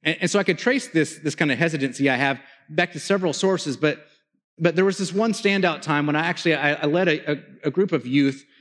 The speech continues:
from Chicago to the island of Puerto Rico. We were doing some mission work on the island, and we were serving in a church in the mountains. We were doing some work around the church, and the pastor came in at the end of the day, and he, he began to, to speak, and we had a translator there for us, and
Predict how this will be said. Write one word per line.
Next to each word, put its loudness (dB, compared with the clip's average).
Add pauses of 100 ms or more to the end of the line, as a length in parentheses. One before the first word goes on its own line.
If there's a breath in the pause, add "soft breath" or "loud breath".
(140 soft breath)
from 2
Chicago 0
to 0
the -4
island 0
of -4
Puerto 2
Rico. 2 (280 soft breath)
We 6
were 6
doing 2
some 0
mission 2
work 0
on 2
the 0
island, 0
and 0
we 4
were 2
serving 0
in 2
a 2
church -2
in 0
the 2
mountains. -4 (680)
We 0
were 4
doing 2
some -2
work 0
around 2
the 0
church, 0 (340 loud breath)
and 2
the 4
pastor 0
came 2
in 4
at 0
the -6
end 2
of 0
the 2
day, 2
and 0
he, 0 (200 loud breath)
he 2
began 2
to, 2
to -2
speak, 2
and 2
we 4
had 2
a -6
translator 0
there 2
for 0
us, -4
and -4